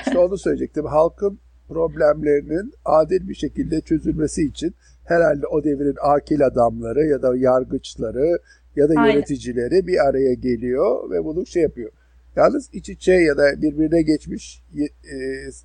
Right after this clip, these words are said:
Speaker 1: iki daire deyince o enteresan geldi bana. Yani
Speaker 2: Evet, evet.
Speaker 1: demek ki biri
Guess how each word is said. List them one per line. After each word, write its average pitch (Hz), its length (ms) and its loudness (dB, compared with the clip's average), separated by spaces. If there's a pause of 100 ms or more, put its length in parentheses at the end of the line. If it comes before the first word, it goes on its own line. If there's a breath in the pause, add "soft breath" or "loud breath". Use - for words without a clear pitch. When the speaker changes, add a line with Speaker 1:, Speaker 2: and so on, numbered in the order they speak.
(140)
Speaker 1:
iki - 340 -10
daire 143 440 6
deyince 240 400 -4
o 180 200 -2
enteresan 170 680 4
geldi 117 380 0
bana. 123 180 -4 (140)
Yani 135 200 2
Speaker 2:
Evet, 185 300 -2 (260)
evet. 185 300 0 (340)
Speaker 1:
demek 165 340 -2
ki 175 220 2 (420)
biri 160 480 0